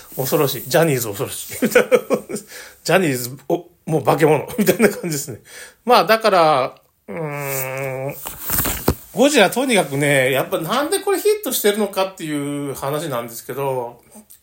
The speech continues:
やっぱしね、これまあちょっと陰謀論も若干入る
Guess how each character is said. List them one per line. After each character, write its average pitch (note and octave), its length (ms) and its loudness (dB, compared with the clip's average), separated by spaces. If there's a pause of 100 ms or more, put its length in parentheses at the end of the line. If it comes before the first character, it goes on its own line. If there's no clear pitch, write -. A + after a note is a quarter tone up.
(1400)
や B2+ 120 -8
っ - 80 -14
ぱ C#3+ 100 -4
し C#3 120 -6
ね、 A#2 920 -4
こ G#3+ 120 0
れ B3+ 80 4
ま B3+ 120 4
あ F#3+ 40 2
ち - 120 -2
ょ C#4+ 120 0
っ - 100 -16
と - 80 -4
陰 B3 320 -4
謀 D#4 200 2
論 A3 200 0
も F#3+ 80 -6
若 F3+ 360 -2
干 A3+ 240 2
入 A#3 340 2
る F3+ 720 -8